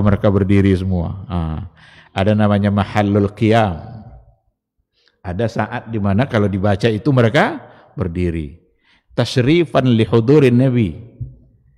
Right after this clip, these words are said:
Untuk sebagai penghormatan kehadiran, kehadiran Nabi. Hadir Nabi itu di situ katanya.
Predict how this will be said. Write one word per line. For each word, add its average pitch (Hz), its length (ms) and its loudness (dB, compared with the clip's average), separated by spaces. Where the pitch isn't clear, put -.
Untuk 143 640 2
sebagai 143 560 -2
penghormatan 135 1040 0
kehadiran, 151 880 2
kehadiran 113 480 -2
Nabi. 110 320 -10
Hadir 127 400 2
Nabi 123 400 2
itu - 80 2
di 208 80 6
situ 127 220 4
katanya. 165 340 2